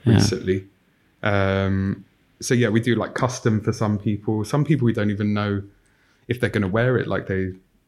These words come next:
Speaker 2: it's like a surprise. And some people approach us for custom. So that's always exciting as well. I mean, I love, like, a, I think doing a stage outfit is, like, it's like a show again, isn't it? So it's like you have to kind of think about it on so many different levels, and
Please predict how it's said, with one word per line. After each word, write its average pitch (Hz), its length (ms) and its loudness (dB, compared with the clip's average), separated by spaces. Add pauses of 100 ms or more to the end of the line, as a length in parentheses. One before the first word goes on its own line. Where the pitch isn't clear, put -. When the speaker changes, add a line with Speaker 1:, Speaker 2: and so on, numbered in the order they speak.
(640)
Speaker 2:
it's - 140 -2
like 98 120 0
a 95 60 0
surprise. 92 600 0 (160)
And 98 140 -4
some 98 140 0
people 92 380 -4 (460)
approach 107 340 -4
us - 140 -8
for 98 80 -10
custom. 92 560 -6 (180)
So 92 460 -2 (720)
that's - 180 2
always 127 180 4
exciting 95 460 -2
as 92 120 -6
well. 104 360 -2
I - 20 -2
mean, 117 160 4
I 117 40 4
love, 123 240 2
like, 101 160 0
a, 98 180 0 (220)
I 120 60 -2
think 120 280 -2
doing 104 200 0
a 98 40 -4
stage 101 400 0
outfit 90 340 -6
is, - 180 -8
like, - 400 -8 (680)
it's - 100 -14
like - 140 -2
a - 40 -2
show 107 240 2
again, 87 300 -2
isn't 98 200 -2
it? - 140 -6
So 95 160 0
it's 90 160 -6
like - 300 -2
you 101 40 2
have 85 120 -6
to - 60 -8
kind 92 180 2
of 90 180 -4 (1300)
think 110 160 0
about 98 200 0
it 95 60 -4
on 98 80 -2
so 104 160 0
many 95 160 0
different 95 300 -2
levels, 95 400 -2
and 92 260 -2